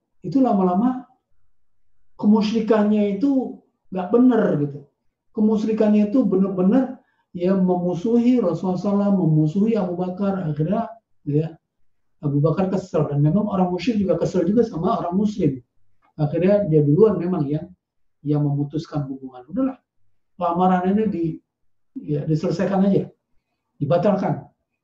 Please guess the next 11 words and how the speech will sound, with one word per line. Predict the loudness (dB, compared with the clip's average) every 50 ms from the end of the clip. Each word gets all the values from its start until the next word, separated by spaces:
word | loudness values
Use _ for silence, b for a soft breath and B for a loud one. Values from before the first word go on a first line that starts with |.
| _ _ _ _ _ -14 -12
Nah, | -12 -10 -12 -12
disitulah, | -14 -12 -10 -6 -2 0 0 0 0 -4 -6 -12 _ _ -6
ya, | -6 -4 -4 -6 -8 -6
Aisyah, | -2 0 0 0 0 -2 -4 -4 -6 -10 -14 _ _ _ _ _ _ _ _ _ _
ya, | -4 -4 -4 -4 -4 -6 -10 -14 _ _ _ _
dilamar | -2 -2 -2 -2 -2 -2 -2 0 0
oleh | 0 0 0 0
Rasulullah | -2 -4 -6 -8 -6 -4 -2 -2 -2 -2 -4
sallallahu | -6 -8 -10 -10 -10 -8 -6 -4 -4 -4 -4 -6 -8 -10 -12
alaihi | -10
wasallam. | -8 -4 -2 0 0 0 -2 -4